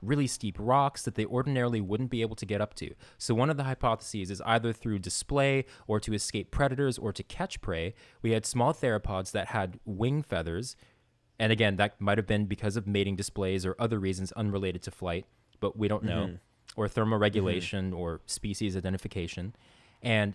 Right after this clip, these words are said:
Speaker 1: they started to actually flap their arms in order to get just a little bit of lift to climb a little bit faster and better. And over time, that encourages the flight stroke.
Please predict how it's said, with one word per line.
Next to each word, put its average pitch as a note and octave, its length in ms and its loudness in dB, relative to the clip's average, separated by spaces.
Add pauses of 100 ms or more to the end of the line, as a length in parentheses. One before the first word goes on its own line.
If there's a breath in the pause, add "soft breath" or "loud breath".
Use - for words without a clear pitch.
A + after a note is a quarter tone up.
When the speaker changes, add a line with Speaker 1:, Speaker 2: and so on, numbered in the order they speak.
(180)
Speaker 1:
they A2 160 4
started C3+ 520 4
to G#2+ 380 0
actually A2+ 380 0
flap B2 520 -2
their G2+ 180 0
arms G#2 560 0 (340 soft breath)
in A#2 60 0
order B2 140 2
to A#2+ 140 -2
get G#2+ 220 2 (240)
just D#3+ 280 -2
a A#2 60 2
little E3 320 2
bit G#3+ 140 6
of G#3 80 -2
lift - 400 -2 (460)
to A2+ 120 -2
climb A#2+ 600 2
a G2+ 60 0
little A2 180 2
bit A#2+ 180 -2
faster B2+ 400 0
and D#3 140 2
better. F#2+ 320 0 (400 soft breath)
And A2 320 4
over C3+ 180 2
time, C#3 460 0
that B2 240 2
encourages A#2+ 540 -2
the G#2 80 -4
flight F3 280 -2
stroke. - 340 -6